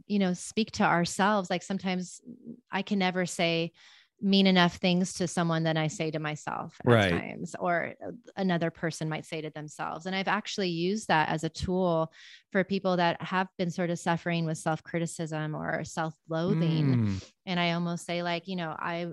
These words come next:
Speaker 1: am gonna step into this extension of you and show you what you're doing to yourself."
Speaker 2: Yes.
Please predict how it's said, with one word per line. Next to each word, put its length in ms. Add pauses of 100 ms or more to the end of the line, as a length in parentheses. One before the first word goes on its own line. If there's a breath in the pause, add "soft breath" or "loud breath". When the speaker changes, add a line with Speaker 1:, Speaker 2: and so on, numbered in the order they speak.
(160)
Speaker 1:
am 80
gonna 160
step 280
into 260
this 180
extension 600
of 160
you 220
and 140
show 220
you 220
what 160
you're 220
doing 360
to 140
yourself." 760
Speaker 2:
Yes. 380